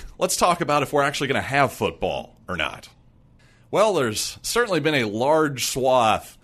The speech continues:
of pessimism going all over my Twitter feed the past few days about whether football is gonna happen or not. Even my old man, who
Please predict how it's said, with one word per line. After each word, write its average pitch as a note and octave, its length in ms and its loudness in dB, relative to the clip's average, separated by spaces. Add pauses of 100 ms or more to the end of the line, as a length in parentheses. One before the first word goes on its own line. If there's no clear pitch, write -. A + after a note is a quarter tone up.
(360)
of G2 160 -10
pessimism F#2+ 840 0 (300)
going B2+ 320 4
all A2+ 260 6
over G#2+ 200 0
my G2 200 2
Twitter F#2+ 360 0
feed E2+ 360 -4
the E2 60 -8
past F2+ 360 2
few F2 180 -4
days E2+ 320 -2
about F2 340 -2 (280)
whether D#3+ 220 2
football C#3+ 420 0
is C#3+ 80 -4
gonna A2 140 -2
happen B2+ 340 2
or B2+ 60 -2
not. C3+ 180 2
Even B3+ 180 -2
my G#3 160 4
old E3+ 260 2
man, C3 440 -2
who F2 320 -6